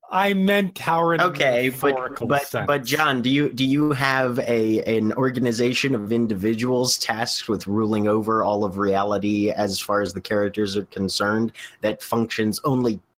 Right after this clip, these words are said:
Speaker 2: tenuously in any basis of reality as far as a political system is capable of operating? Looking at you, George Lucas, and your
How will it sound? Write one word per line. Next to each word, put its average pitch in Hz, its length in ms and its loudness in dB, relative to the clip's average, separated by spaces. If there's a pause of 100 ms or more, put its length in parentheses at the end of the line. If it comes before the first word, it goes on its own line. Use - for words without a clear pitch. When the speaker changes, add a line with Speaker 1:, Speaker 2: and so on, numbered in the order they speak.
Speaker 2:
tenuously 151 1200 0
in 139 200 2
any 139 360 0
basis 135 640 0
of 127 140 -2
reality 127 680 2
as 120 100 0
far 127 200 2
as 117 100 0
a 120 60 -2
political 120 580 -2
system 139 680 0
is 110 180 -2
capable 127 640 -2
of 113 120 -4 (100)
operating? 147 880 0 (500)
Looking 131 280 0
at 127 80 0
you, 151 260 2
George 143 360 0
Lucas, 147 360 0
and 143 80 0
your 117 120 2